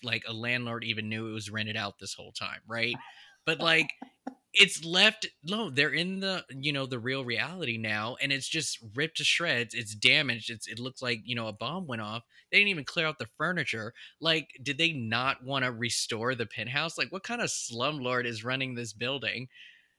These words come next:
Speaker 1: But
Speaker 2: Right.
Speaker 1: yeah, they just, they just left it, you know, just as is. But, um, yeah,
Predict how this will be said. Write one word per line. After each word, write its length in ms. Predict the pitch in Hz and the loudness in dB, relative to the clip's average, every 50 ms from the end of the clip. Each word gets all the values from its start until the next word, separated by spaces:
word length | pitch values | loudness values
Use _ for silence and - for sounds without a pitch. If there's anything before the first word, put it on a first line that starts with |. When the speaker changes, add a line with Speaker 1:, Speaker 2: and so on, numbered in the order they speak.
| _ _ _ _ _ _ _ - | _ _ _ _ _ _ _ -8
Speaker 1:
But 100 | 107 120 | 0 4
Speaker 2:
Right. 300 | 127 120 120 120 101 92 | 6 8 8 6 4 2
Speaker 1:
yeah, 200 | - 165 202 190 | 2 2 2 2
they 100 | 147 147 139 | 2 0 0
just, 340 | 147 160 - - - _ - | -2 -4 -4 -8 -10 _ 2
they 100 | 147 160 | 2 4
just 220 | 170 175 - - | 4 0 -6 -8
left 280 | 113 117 123 135 - - | -4 -4 -4 -4 -4 -6
it, 100 | 120 - _ _ _ _ _ _ _ _ _ _ _ _ - | -12 -12 _ _ _ _ _ _ _ _ _ _ _ _ -8
you 120 | 117 117 | -4 -2
know, 140 | 117 120 120 | -2 -2 -2
just 300 | 110 - 120 123 - - | -4 -4 -6 -6 -6 -4
as 200 | 117 113 113 107 110 | -4 -4 -2 -2 -2
is. 440 | 120 131 120 104 - - - - - _ _ _ - - | -2 -2 -2 -2 -4 -8 -12 -14 -18 _ _ _ -12 -6
But, 300 | 113 110 107 107 104 - - | -4 -2 -2 -2 -2 -4 -6
um, 380 | 107 104 104 104 101 104 104 101 _ _ _ _ _ _ _ _ _ _ _ _ _ _ _ _ _ _ _ _ _ _ _ _ _ _ _ _ _ _ _ _ _ _ _ - | -6 -6 -6 -6 -6 -8 -12 -14 _ _ _ _ _ _ _ _ _ _ _ _ _ _ _ _ _ _ _ _ _ _ _ _ _ _ _ _ _ _ _ _ _ _ _ -2
yeah, 400 | 117 127 151 170 156 123 101 | 2 4 6 6 4 4 0